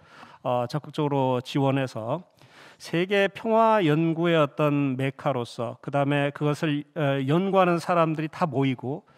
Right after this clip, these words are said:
거기서 어떤 구체적인 방안들을 제시하고, 어, 당연히 어떤, 어, 세계 평화를 애호하는 모든 사람들이 자연스럽게 모여드는 그런 공간으로 이렇게 우리가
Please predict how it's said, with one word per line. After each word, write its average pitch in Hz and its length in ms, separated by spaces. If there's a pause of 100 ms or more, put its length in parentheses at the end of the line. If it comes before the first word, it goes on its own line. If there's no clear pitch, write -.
(180)
거기서 143 400
어떤 147 320
구체적인 156 380
방안들을 156 500
제시하고, 127 680 (440)
어, 131 180
당연히 196 340
어떤, 160 440
어, 139 180
세계 170 240
평화를 214 720
애호하는 156 400
모든 156 300
사람들이 156 480
자연스럽게 175 560
모여드는 143 560 (640)
그런 143 300
공간으로 143 600
이렇게 127 400
우리가 123 540